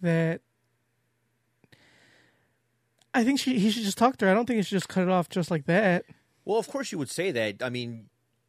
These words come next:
Speaker 2: you believe in just letting any strangers in your house.
Speaker 1: <laughs> Not just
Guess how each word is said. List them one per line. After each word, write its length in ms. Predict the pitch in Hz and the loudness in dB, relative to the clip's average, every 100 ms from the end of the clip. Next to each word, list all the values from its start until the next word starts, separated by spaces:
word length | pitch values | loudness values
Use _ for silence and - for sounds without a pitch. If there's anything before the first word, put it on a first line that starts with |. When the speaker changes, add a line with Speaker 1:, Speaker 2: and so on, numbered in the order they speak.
| _ | _
Speaker 2:
you 200 | 117 147 | -10 -8
believe 380 | 156 151 151 135 | -4 -4 -2 -2
in 340 | 139 127 117 - _ _ _ _ _ - | -4 -6 -12 -16 _ _ _ _ _ -14
just 220 | 120 - | -12 -6
letting 320 | 123 131 127 | -4 -4 -6
any 120 | 131 | -6
strangers 400 | 127 147 156 147 | -6 -4 -4 -4
in 80 | 151 | -6
your 100 | 151 | -4
house. 380 | 170 185 - - _ _ _ _ _ _ - - | -2 -2 -6 -14 _ _ _ _ _ _ -20 -18
Speaker 1:
<laughs> 800 | - 1077 - - - - - - | -12 -12 -12 -18 -20 -14 -4 4
Not 120 | 262 | 4
just 140 | 294 | 4